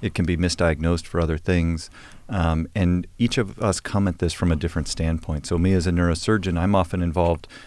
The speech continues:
once the thought has been, "Hey, there's something going on, it's in the brain, we need to get some tissue." Uh, but figuring out how to be there, how to, uh, determine what is going on, how to have an idea of that,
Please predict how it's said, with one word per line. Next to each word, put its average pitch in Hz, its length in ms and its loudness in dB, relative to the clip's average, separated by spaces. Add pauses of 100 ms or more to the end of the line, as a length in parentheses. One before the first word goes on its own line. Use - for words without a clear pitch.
(120)
once 98 540 2
the 82 280 2
thought 101 400 2
has 90 180 -2
been, 85 200 -2
"Hey, 92 200 2
there's 82 180 -2
something 87 300 -4
going 82 240 -2
on, 82 200 0
it's - 140 -6
in 85 140 0
the 80 60 -2
brain, 80 320 0
we 78 80 0
need 78 160 -2
to 76 60 -6
get 76 200 -6
some 76 140 -6
tissue." 90 460 -2 (520)
Uh, 82 300 2 (100)
but 95 160 4 (160)
figuring 110 500 2
out 92 200 2
how 92 240 -2
to 85 120 -4
be 92 220 0
there, 90 320 2
how 104 260 4
to, 90 520 0 (500)
uh, 82 420 0
determine 104 500 4
what 92 160 4
is 87 120 2
going 85 320 2
on, 90 420 0 (140)
how 85 320 -4
to 82 560 0 (500)
have 95 240 2
an 95 80 4
idea 87 400 2
of 101 100 0
that, 113 280 0